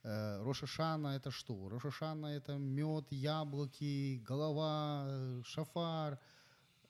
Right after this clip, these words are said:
И то, что вы говорите, оно реально ломает вообще вот это, вот это привычное, привычный мир, в котором мы живем.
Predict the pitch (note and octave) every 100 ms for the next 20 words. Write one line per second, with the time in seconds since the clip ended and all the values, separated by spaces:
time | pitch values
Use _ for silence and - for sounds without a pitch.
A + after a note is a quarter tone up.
0 | _ - B2+ - - B2 B2 E3+ - E3+
1 | D3+ D3+ E3 G3+ A#3+ - F3 E3+ E3 -
2 | D3 D#3+ F3+ E3 D3 C#3+ D3+ D3+ C#3+ C3+
3 | - A2 F2+ F#2+ A#2+ C3 B2+ A#2+ B2+ C3+
4 | C3 - - - _ C#3+ D#3 G3 - E3
5 | D3+ - C#3 D#3 F3+ - E3 E3 D#3 A2
6 | - - G#2+ G#2 G2+ G2+ F#2 G2 D#2